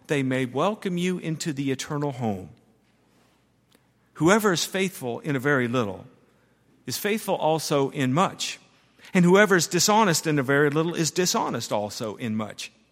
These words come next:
If then you have not been faithful with the dishonest wealth, who will entrust you with true riches?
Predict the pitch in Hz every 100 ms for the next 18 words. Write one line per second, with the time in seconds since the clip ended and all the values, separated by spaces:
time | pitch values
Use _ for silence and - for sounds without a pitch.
0 | _ - - - 277 - 139 107 90 117
1 | - - 160 185 151 131 170 277 269 165
2 | 147 - 160 151 - 147 139 - - 165
3 | 175 - 147 127 131 208 - 113 104 98
4 | - - 101 98 85 113 - - _ _
5 | _ _ _ _ _ _ - 123 123 143
6 | 160 - - 214 - - 143 131 143 -
7 | - 233 247 180 - - 117 - - 101
8 | - - -